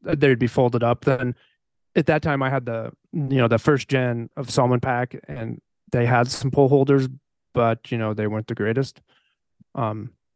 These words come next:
so I would usually just kinda stick 'em in where my bladder was. Um, you could fill 'em on your back.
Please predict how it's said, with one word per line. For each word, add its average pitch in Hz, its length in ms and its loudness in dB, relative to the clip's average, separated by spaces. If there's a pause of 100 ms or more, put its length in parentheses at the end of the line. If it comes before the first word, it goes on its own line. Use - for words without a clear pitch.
(200)
so - 180 0
I 113 120 4
would 113 140 2
usually 110 260 0
just 104 180 -8
kinda 101 260 -4
stick - 400 -4
'em 110 100 -2
in 110 100 -2
where 107 100 -2
my 101 100 -2
bladder 107 340 0
was. 131 300 0 (1080)
Um, 120 540 -8 (160)
you 147 120 0
could 120 120 -2
fill 123 180 2
'em 117 80 4
on 110 120 2
your 104 100 -2
back. 110 440 -2